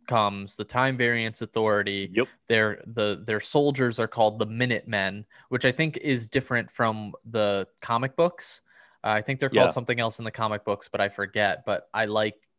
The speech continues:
Speaker 1: it's a good update to the name. I
Speaker 2: That's
Speaker 1: think it's
Speaker 2: true.
Speaker 1: a great
Speaker 2: That's
Speaker 1: name.
Speaker 2: true.
Speaker 1: Uh, the Minutemen. It's very on the
Speaker 2: Yeah.
Speaker 1: nose.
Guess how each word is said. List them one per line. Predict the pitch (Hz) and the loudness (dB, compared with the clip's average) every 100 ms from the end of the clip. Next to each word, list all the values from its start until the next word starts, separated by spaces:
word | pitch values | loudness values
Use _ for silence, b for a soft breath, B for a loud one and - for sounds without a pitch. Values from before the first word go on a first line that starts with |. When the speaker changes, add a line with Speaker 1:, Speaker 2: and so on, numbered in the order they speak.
| - | -10
Speaker 1:
it's | 120 - | -10 -6
a | 113 - _ _ _ _ | -8 -10 _ _ _ _
good | 147 135 135 | 6 6 4
update | 113 - - 98 87 - _ - | 0 -2 -4 -4 -4 -14 _ -8
to | 120 | -6
the | 107 | -4
name. | 104 95 90 | -4 -6 4
I | |
Speaker 2:
That's | 98 | 6
Speaker 1:
think | 104 | 6
it's | |
Speaker 2:
true. | - 113 | 4 4
Speaker 1:
a | |
great | 107 113 113 98 | 2 0 0 0
Speaker 2:
That's | 110 104 | -4 -4
Speaker 1:
name. | 98 | -4
Speaker 2:
true. | 113 B B B | -6 B B B
Speaker 1:
Uh, | - 101 | 0 0
the | 98 | 0
Minutemen. | 104 110 104 101 101 95 | -2 -2 -2 -4 -6 -6
It's | 95 - | -12 -6
very | 107 101 101 | -2 0 -2
on | 98 | -4
the | 101 | -4
Speaker 2:
Yeah. | 95 92 | -4 -4
Speaker 1:
nose. | 92 | -8